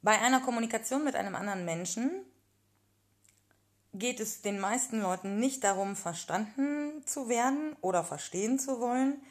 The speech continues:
sondern um die Durchsetzung ihrer Interessen, um eine Erhöhung des eigenen Ichs in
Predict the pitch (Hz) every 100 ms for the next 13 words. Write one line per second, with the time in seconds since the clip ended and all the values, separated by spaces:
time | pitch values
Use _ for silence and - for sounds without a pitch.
0 | - - _ 160 160 208 247 254 247 240
1 | 208 233 240 185 185 185 220 220 196 -
2 | 208 - 202 170 165 165 175 214 277 285
3 | 339 - - - - _ _ _ _ 220
4 | 226 220 214 208 170 180 185 180 - 175
5 | 180 190 233 285 320 330 294 175 - 175
6 | 220 254 240 - 240 262 - - - 202
7 | 196